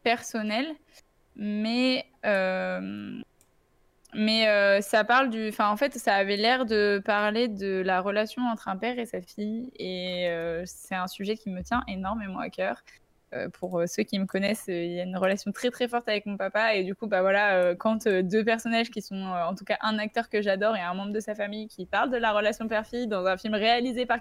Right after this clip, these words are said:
quelqu'un que j'adore, voilà, ça peut, ça fait plein de, ça fait plein d'ingrédients, euh, qui me do-, qui m'ont donné extrêmement envie d'aller voir le film.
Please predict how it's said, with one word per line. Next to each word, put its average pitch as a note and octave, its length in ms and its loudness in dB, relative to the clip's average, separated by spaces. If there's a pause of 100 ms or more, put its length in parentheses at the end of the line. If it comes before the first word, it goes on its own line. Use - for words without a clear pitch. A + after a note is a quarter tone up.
(140)
quelqu'un A3+ 260 -2
que A3+ 60 0
j'adore, A3 320 -2 (640)
voilà, F3+ 240 0
ça G3 240 0
peut, B3 300 0
ça A3+ 160 2
fait A#3 100 -2
plein C#4 220 0
de, A3+ 260 2
ça A#3+ 100 -6
fait A3+ 120 -2
plein C#4 180 0
d'ingrédients, C4 800 4
euh, G#3 380 6
qui - 200 -6
me A#3 160 2
do-, A3 180 0
qui - 140 -4
m'ont A#3 160 4
donné A#3+ 320 2
extrêmement B3 460 -2
envie A#3+ 140 0
d'aller G#3+ 200 0
voir G3+ 160 -2
le G#3 100 -4
film. A#3 200 -6